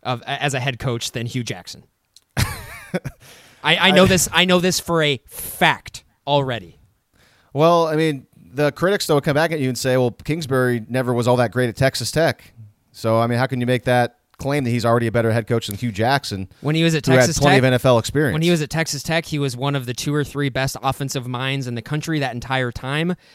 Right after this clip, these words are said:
Speaker 1: This is the N F L in two thousand and nineteen. That is much more important. And right now, the offensive minds in college, much more advanced than the offensive minds in the N F L.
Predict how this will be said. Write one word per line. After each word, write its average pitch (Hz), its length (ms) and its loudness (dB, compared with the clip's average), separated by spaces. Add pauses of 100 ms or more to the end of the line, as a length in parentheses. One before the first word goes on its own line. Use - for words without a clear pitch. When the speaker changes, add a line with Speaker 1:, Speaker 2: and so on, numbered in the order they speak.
Speaker 1:
This 151 140 -2
is 151 80 -4
the 139 160 -2
N 160 80 2
F 160 160 -2
L 151 180 0
in 139 80 -2
two 143 160 -6
thousand 143 320 -2
and 135 140 -4
nineteen. 131 560 -6
That 117 120 -6
is 107 160 -8
much 123 360 -6
more 123 180 -6
important. 90 540 -10 (640)
And 143 140 0
right 156 240 0
now, 160 260 0
the 151 120 2
offensive 143 420 -2
minds 135 280 -4
in 117 120 -6
college, 147 480 -4 (260)
much 139 440 -4
more 120 180 -4
advanced 107 440 -10
than 113 100 -8
the 113 80 -6
offensive 110 420 -8
minds 110 280 -8
in 110 80 -8
the 104 120 -8
N 107 80 -8
F 107 160 -12
L. - 200 -18